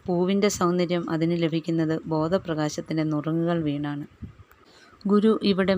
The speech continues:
മനസ്സിനെ ഒരു പൂവായിട്ടാണ് കൽപ്പിച്ചിരിക്കുന്നത്. മനമലർ എന്ന മനസ്സാകുന്ന പൂവ്. ആ മനസ്സാകുന്ന പൂവ് കൊയ്ത് മഹേശനെ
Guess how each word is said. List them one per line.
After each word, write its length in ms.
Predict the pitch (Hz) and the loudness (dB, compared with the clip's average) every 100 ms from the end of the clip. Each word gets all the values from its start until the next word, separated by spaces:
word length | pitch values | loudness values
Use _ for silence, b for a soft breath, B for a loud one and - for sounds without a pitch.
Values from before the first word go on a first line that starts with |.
| 185 | 4
മനസ്സിനെ 460 | 180 - 202 185 - | 2 2 2 2 2
ഒരു 180 | 180 170 | 0 0
പൂവായിട്ടാണ് 760 | 175 170 180 196 202 175 160 160 | 0 2 4 2 2 0 2 2
കൽപ്പിച്ചിരിക്കുന്നത്. 840 | 156 156 147 - 151 156 147 151 - | 0 -4 -6 -6 -6 -4 -4 -4 -2
മനമലർ 600 | 156 151 160 175 170 156 | 0 2 2 2 2 2
എന്ന 260 | 147 147 - B B B - | 0 -2 -4 B B B 0
മനസ്സാകുന്ന 720 | 160 180 - 196 190 202 208 - | 2 2 2 2 4 4 2 0
പൂവ്. 360 | 151 147 139 - B B B B _ _ | 0 0 -2 -8 B B B B _ _
ആ 220 | 160 160 165 | 0 0 2
മനസ്സാകുന്ന 640 | 160 165 - 214 208 214 214 | 2 2 2 2 4 2 2
പൂവ് 300 | 185 180 190 | 0 0 2
കൊയ്ത് 280 | 185 180 180 170 | 4 4 2 2
മഹേശനെ 520 | 147 175 175 196 | 2 2 2 -2